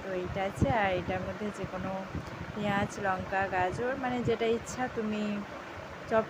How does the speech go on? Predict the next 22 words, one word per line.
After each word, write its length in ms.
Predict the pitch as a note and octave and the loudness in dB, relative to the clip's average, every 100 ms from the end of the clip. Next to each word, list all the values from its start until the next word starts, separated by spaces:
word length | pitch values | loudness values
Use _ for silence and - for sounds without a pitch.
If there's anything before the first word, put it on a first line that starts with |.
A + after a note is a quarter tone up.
| - | -2
করতে 260 | A3 - | -2 0
চাইছো 280 | A3 A3+ C4+ | 0 2 2
বা 100 | A#3 | 2
গ্রেট 240 | G3+ G#3 G#3+ - | 2 0 0 -2
করতে 340 | G#3 G3+ G#3+ | -2 0 0
চাইছো, 320 | G#3+ G#3 G#3 D4 | 2 2 2 0
সেটা 180 | B3 G#3 | -2 0
এর 140 | G3+ G3+ | 0 2
মধ্যে 340 | G#3+ G#3+ A#3+ G#3+ | 0 2 0 2
দিয়ে 220 | B3+ F4+ C5+ - - - - - | 2 0 -2 -6 -8 -8 -8 -2
তারপর 320 | F#3+ F#3 G#3 | 0 2 4
ব্লেডটা 540 | G3+ F#3 F#3+ G#3 - G#3+ | 4 4 0 0 0 0
এইভাবে 320 | G#3+ A3 G#3+ | 2 0 0
লাগিয়ে 440 | G3+ F#3+ F#3+ G#3+ | 2 0 0 0
দিলে, 260 | A3+ B3 E4+ G#4+ - - - - - - - - - - - - - - - - - F#3 | 0 0 -2 -2 -8 -10 -8 -8 -8 -10 -6 -6 -4 -8 -8 -10 0 2 2 -4 -4 0
আর 120 | F#3+ | 0
এই 180 | G3+ G#3+ - | 2 0 2
যে 80 | A#3 | 4
এর 680 | G#3 F#3 G3+ G3+ G3 C#3 - | 4 2 2 2 2 2 2
কভারটা, 640 | G3+ G3 A#3 G#3+ - B3+ D4+ - - - - G3+ | 0 2 0 0 0 0 0 -6 -10 -10 -4 -2
এটা 140 | G3+ | 0
এইভাবে 320 | G3+ A3 C4 | 0 0 0